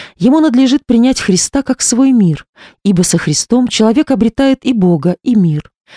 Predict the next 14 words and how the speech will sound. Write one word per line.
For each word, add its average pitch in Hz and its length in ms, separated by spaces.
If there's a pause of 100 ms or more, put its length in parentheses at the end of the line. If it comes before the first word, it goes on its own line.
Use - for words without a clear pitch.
(120)
Христос 233 480
положил 202 400
конец 233 380
греху, 208 500 (220)
понеся 202 400
его 175 180
тяжкое 170 460
проклятие 202 580
в - 40
своём 202 360
теле, 220 380
вознесённом 220 720
на 226 120
древо. 170 460